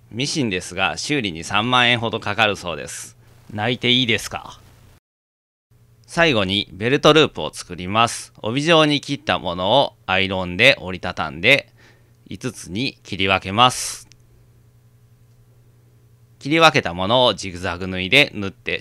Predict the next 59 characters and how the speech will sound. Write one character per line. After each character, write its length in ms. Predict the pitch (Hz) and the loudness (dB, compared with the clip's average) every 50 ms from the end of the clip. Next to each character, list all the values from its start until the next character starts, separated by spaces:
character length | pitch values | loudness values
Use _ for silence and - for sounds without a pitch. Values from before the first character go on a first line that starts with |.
| - - | -8 -8
処 80 | 95 87 | -8 -10
理 80 | 82 | -8
し 60 | - | -8
て 80 | - 95 | -8 -8
お 80 | 87 87 | -8 -6
き 80 | 113 | -2
ま 160 | 120 120 120 | 0 0 0
す。 320 | 107 - - - - - _ _ _ _ _ - _ _ _ _ _ | 0 -2 -6 -8 -12 -16 _ _ _ _ _ -20 _ _ _ _ _
っ 20 | - | -6
て 100 | 113 135 | -4 -4
い 60 | 135 | -2
う 20 | |
か、 320 | - 120 104 95 92 - - _ _ - | 2 4 6 6 6 4 0 _ _ -4
切 140 | - 190 185 | -2 0 2
る 100 | 180 147 | 4 4
前 160 | 117 90 80 | 4 4 2
に 140 | 85 76 78 | -2 -8 -8
ジ 120 | 90 92 | -8 -8
グ 80 | 87 104 | -6 -2
ザ 160 | 107 104 104 | -2 -2 -2
グ 80 | 117 | -2
縫 140 | 113 110 101 | -2 -2 0
い 60 | 104 | 2
で 180 | 98 104 104 95 | 4 4 4 4
縫 140 | 92 104 107 | 2 -2 -4
っ 20 | |
た 140 | - 101 85 | -4 -4 -6
方 180 | 76 73 71 67 | -4 -6 -12 -10
が 140 | - - | -10 -8
早 180 | - - 107 123 | -4 0 2 4
か 80 | - 120 | 4 4
っ 60 | - | 2
た 80 | 80 | 0
で 80 | 69 - | -8 -8
す 120 | - 69 | -12 -14
ね。 240 | 73 76 76 - - _ _ _ _ _ _ _ _ _ _ _ _ _ _ _ _ _ _ _ _ _ _ _ _ _ _ _ _ _ _ _ _ _ | -14 -14 -14 -14 -16 _ _ _ _ _ _ _ _ _ _ _ _ _ _ _ _ _ _ _ _ _ _ _ _ _ _ _ _ _ _ _ _ _
そ 180 | - - 123 117 | -10 -6 -6 -6
し 80 | - - | -4 0
て 240 | - 143 135 - | 2 2 2 2
本 240 | - - 131 131 120 | 0 -4 -2 -2 -2
体 260 | - - 85 76 85 | -2 -4 -4 -2 0
へ 80 | 101 117 | 0 2
と 280 | - 139 123 - - _ _ - 95 | 6 6 6 4 4 _ _ -14 -10
縫 100 | 95 92 | -10 -10
い 40 | 87 | -10
付 180 | - - 110 | -8 -6 -2
け 20 | 107 | 2
ま 160 | 127 127 - | 2 2 2
す。 340 | - - - - - - _ _ _ _ _ _ _ | 2 -4 -10 -12 -14 -18 _ _ _ _ _ _ _
こ 280 | - - 143 143 151 156 | -6 0 2 4 4 4
れ 120 | 160 160 | 4 2
に 120 | 165 160 | 2 2
て 100 | - 120 | 0 0
服 300 | 95 - - - - 180 | -2 -2 -4 -2 2 6
は 260 | 160 151 151 170 170 - _ _ - | 8 10 10 8 6 4 _ _ -6
完 400 | - - 131 120 123 127 127 123 | -2 2 4 6 6 6 4 6
成 220 | - 156 147 139 | 6 8 8 10
で 640 | 135 131 131 131 123 120 117 110 107 98 90 85 82 | 10 12 12 12 12 12 12 12 12 12 10 8 6
す。 540 | - - - - - - - - - - - | 4 0 -4 -4 -6 -6 -8 -12 -14 -18 -20